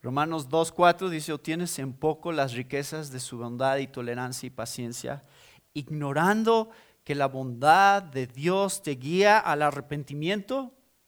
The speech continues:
Pero por causa de tu terquedad y de tu corazón no arrepentido,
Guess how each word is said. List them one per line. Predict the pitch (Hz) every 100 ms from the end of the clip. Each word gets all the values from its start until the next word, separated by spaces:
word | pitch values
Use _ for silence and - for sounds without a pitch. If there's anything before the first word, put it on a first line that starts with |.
| _ _ _ _ _ _ _ _ _ _ _ _ _ _ _ _ _ _ - - _ _
Pero | 196 202 190 -
por | 196 -
causa | 240 285 285 302 262
de | 196
tu | - - 202
terquedad | - 170 - 175 160 214 254 277 277 196
y | 190 170
de | 170
tu | 170 170
corazón | 170 170 165 - - 240 240 196
no | 185 226 247
arrepentido, | 233 175 - 156 - 208 240 262 262 -